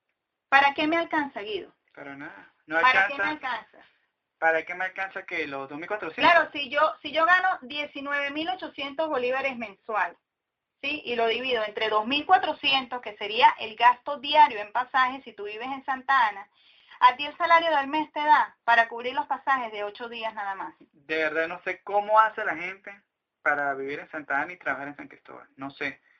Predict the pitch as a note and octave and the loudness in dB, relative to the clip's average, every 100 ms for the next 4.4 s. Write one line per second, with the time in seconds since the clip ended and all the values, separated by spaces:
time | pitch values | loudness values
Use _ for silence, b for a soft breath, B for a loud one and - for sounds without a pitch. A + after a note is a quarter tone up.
0 | _ _ _ _ _ _ _ D3+ D3+ F3 | _ _ _ _ _ _ _ -6 -2 -2
1 | E3 F3+ - F3+ F3 F3 F3 F3+ F3 F3 | 4 2 2 -4 0 -2 -2 -4 -2 0
2 | E3+ C#3+ C#3 - E3 F3 E3 F3 E3+ E3+ | 0 -2 -6 -6 -4 -4 -4 -6 -4 -4
3 | E3+ E3+ E3 C#3+ D#3 E3 F3 - E3 E3 | -2 -2 -2 -4 -4 -6 -8 -6 -4 -4
4 | D#3+ D#3+ E3 F3+ | -6 -4 -6 -6